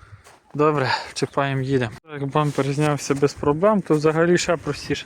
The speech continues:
такі защолочки. Щолк, щолк і зняти бампер оригінальний. Ну, нюансик ось такий. Підсилювач виявився загнутий. Ну, людина пише, що все рівно знімати, бо їх в продажі немає, цих підсилювачів,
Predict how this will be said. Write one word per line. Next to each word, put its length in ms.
такі 140
защолочки. 720
Щолк, 400
щолк 500
і 80
зняти 420
бампер 400
оригінальний. 760
Ну, 140
нюансик 560
ось 100
такий. 400
Підсилювач 680
виявився 540
загнутий. 680
Ну, 100
людина 460
пише, 320
що 320
все 220
рівно 300
знімати, 560
бо 140
їх 200
в 20
продажі 500
немає, 440
цих 200
підсилювачів, 720